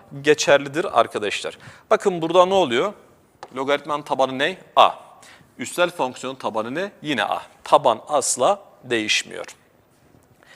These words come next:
Bakın şurada da yine bir örneğimizi vermişiz. Bu üstelden logaritmaya git-, doğru gitmiş. Biz tersini anlattık. Değişen hiçbir şey yok. Bakın şu hareketi burada da yaparsak iki üzeri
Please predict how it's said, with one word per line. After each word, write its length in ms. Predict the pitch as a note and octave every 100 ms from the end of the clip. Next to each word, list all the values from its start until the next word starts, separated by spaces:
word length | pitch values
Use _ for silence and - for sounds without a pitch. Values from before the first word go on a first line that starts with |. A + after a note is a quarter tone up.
| _ _
Bakın 220 | E3+ C#3+ B2+
şurada 300 | - A2+ A2+
da 60 |
yine 280 | B2+ B2+ B2+
bir 60 | C#3
örneğimizi 540 | B2 G#2+ G#2 G#2 G2+
vermişiz. 560 | F#2 F#2 - C#3+ F3 - - - _ _ _ _ _ _ -
Bu 80 | F3+
üstelden 680 | F3 - - D#3 D#3 E3 D#3
logaritmaya 480 | B2 A2+ - G#2+
git-, 300 | G#2 G#2+ _
doğru 200 | A#2 G#2+
gitmiş. 360 | G#2+ C3 G#3 -
Biz 220 | D#3 C#3
tersini 380 | - C#3 B2 C#3+
anlattık. 380 | A#2 A2 G#3+ -
Değişen 320 | D3 B2+ D3
hiçbir 220 | D#3+ -
şey 100 | -
yok. 80 | G3+ -
Bakın 200 | D#3 B2
şu 140 | -
hareketi 420 | B2+ B2+ C#3 C#3+
burada 220 | B2 C3 B2+
da 60 |
yaparsak 680 | G#2+ - F#2+ - B2 F#3 - - _ _ -
iki 240 | C3+ -
üzeri 340 | D#3+ A2 G2+